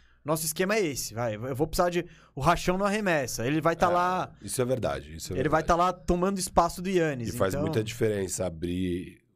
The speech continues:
Speaker 2: o, o garrafão
Speaker 1: Pro Giannis,
Speaker 2: pro
Speaker 1: né?
Speaker 2: Giannis, é.
Speaker 1: Então
Speaker 2: Bom, mas e, e, e eu, eu, enfim, eu não gostei tanto dessa troca, mas também foi uma troca ali, ó, que, tipo, eu acho que esse, esse é um time que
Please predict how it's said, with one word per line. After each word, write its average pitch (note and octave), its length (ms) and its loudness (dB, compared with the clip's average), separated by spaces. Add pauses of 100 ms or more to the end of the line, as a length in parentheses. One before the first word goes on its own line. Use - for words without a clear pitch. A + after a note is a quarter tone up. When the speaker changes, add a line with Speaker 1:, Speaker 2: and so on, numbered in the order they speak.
Speaker 2:
o, - 320 -18
o E2 40 -10
garrafão E2 280 0
Speaker 1:
Pro D3+ 80 0
Giannis, C#3 380 0
Speaker 2:
pro A#2+ 80 -2
Speaker 1:
né? A2 40 0
Speaker 2:
Giannis, D2+ 360 -6
é. D#2+ 60 -12
Speaker 1:
Então A#2+ 360 -10 (500)
Speaker 2:
Bom, A#2+ 240 4
mas A2 320 0
e, B2+ 120 -4
e, A#2 500 -2
e A2+ 40 0
eu, C#3 220 0
eu, G3 360 -2
enfim, F3 160 -2
eu B2 80 0
não C3 100 0
gostei D3 280 0
tanto A2 340 -2
dessa G2 300 -2
troca, G3 300 -2
mas D4 160 -4
também D4 200 -4
foi D#4+ 200 -2
uma D#4 80 0
troca F#3+ 320 -2
ali, D3+ 200 0
ó, A2+ 120 0
que, - 180 -14 (140)
tipo, A2+ 320 -4 (260)
eu C3+ 80 4
acho F3 160 0
que E3 60 -2
esse, G2 120 -2
esse A2 220 2
é D3 40 0
um - 20 0
time D#3 240 -4
que B2+ 260 -2